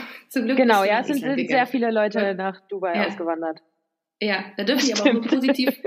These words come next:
Speaker 2: <laughs>
Speaker 1: to-, positiv von berichten, laut, äh, diesen Verträgen, die man da als, als, äh, Influencer unterschreiben muss. Das ist ja ganz krass, äh,
Speaker 2: Da
Speaker 1: das
Speaker 2: hätte ich schon mal gar
Speaker 1: Übermann
Speaker 2: keinen Bock drauf.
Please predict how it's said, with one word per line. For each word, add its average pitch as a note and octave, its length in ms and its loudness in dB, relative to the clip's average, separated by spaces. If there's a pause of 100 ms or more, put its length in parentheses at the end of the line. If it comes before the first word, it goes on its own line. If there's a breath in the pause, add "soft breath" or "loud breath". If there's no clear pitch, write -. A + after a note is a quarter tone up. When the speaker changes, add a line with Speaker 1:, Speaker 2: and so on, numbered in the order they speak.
Speaker 2:
<laughs> - 180 -20
Speaker 1:
to-, D4 260 0
positiv D#4 460 0
von C4 140 2
berichten, F#3 540 -2
laut, F3+ 340 -2
äh, F3 280 -2
diesen F3+ 560 -6 (380 loud breath)
Verträgen, G#3 500 0
die E3 80 -2
man E3 160 -2
da E3 100 -2
als, - 280 -6
als, - 420 -10
äh, - 140 -8
Influencer F#3 540 -6
unterschreiben D#3+ 500 -4
muss. D3+ 160 -8
Das - 80 -12
ist - 60 -8
ja E3+ 160 -4
ganz G3+ 280 -4
krass, - 400 -8
äh, E3+ 340 -4 (360)
Speaker 2:
Da G3+ 200 2
Speaker 1:
das F#3 60 2
Speaker 2:
hätte G3+ 140 2
ich G3 80 0
schon G#3 100 2
mal F#3 120 2
gar G3+ 120 4
Speaker 1:
Übermann G#3+ 80 0
Speaker 2:
keinen G3 120 0
Bock F#3+ 140 -2
drauf. F3 260 -2